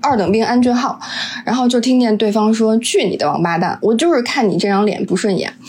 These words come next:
我说一下这个王八蛋这个啊，王八蛋是中文翻译过来的，然后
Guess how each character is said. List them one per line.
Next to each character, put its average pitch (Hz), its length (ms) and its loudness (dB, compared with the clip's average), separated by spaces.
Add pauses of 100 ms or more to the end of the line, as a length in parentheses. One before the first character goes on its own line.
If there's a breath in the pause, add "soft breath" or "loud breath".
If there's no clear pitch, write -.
(720 loud breath)
我 220 100 2
说 302 180 0
一 285 60 2
下 269 160 0
这 247 100 0
个 226 120 2
王 196 160 2
八 247 140 0
蛋 247 240 0
这 175 140 0
个 - 80 -2
啊， 90 80 -2
王 190 120 0
八 233 100 0
蛋 247 180 2
是 240 100 2
中 269 140 2
文 214 240 2
翻 277 320 -4
译 208 100 2
过 120 140 0
来 50 160 -6
的， 57 200 -4
然 160 120 -2
后 226 220 2